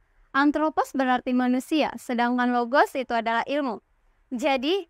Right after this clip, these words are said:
antropologi adalah ilmu yang mempelajari tentang manusia. Sedangkan menurut Kwencara Ningrat,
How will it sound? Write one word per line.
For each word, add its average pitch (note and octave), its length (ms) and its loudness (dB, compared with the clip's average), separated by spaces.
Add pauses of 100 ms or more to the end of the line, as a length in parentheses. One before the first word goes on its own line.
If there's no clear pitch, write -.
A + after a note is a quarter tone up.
antropologi C#4 800 -2
adalah A#3+ 400 0
ilmu D4+ 400 0
yang B3+ 240 2
mempelajari A#3+ 640 -2
tentang A#3+ 400 0
manusia. A#3+ 640 -4 (640)
Sedangkan D4 720 2
menurut C4+ 560 0
Kwencara E4 560 2
Ningrat, G4 440 -2